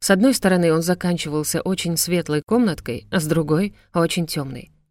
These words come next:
А прямо посередине располагалась дверь. Я дёрнул за круглую ручку. Заперто.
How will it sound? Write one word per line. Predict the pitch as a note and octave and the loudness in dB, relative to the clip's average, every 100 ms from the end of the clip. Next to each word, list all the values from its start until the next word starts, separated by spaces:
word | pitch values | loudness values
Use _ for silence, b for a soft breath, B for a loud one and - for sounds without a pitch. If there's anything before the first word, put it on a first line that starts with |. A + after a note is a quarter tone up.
| - | -10
А | D3+ C#3+ | -8 -6
прямо | - F3 D#3 C#3+ | -2 0 0 -2
посередине | C#3 - C#3+ C#3 E3 A3 D#3+ b b | -4 -2 -4 0 2 2 2 b b
располагалась | - E3+ - D#3 C#3+ D#3 D#3+ D#3 | -2 -2 0 -2 -2 -2 -4 -6
дверь. | C#3+ D3 D3+ - _ _ _ _ - | -4 -6 -6 -14 _ _ _ _ 0
Я | A#3 A#3+ | 4 6
дёрнул | G3 B3 A3+ G3+ | 6 6 6 4
за | F3+ G3 | 2 0
круглую | G#3+ G#3 G3 G#3 | 0 2 2 2
ручку. | A#3+ G3+ - - - _ _ | 2 -2 -6 -12 -14 _ _
Заперто. | C#3+ C#3+ G3+ G#3 - - | -4 -2 0 -2 -8 -10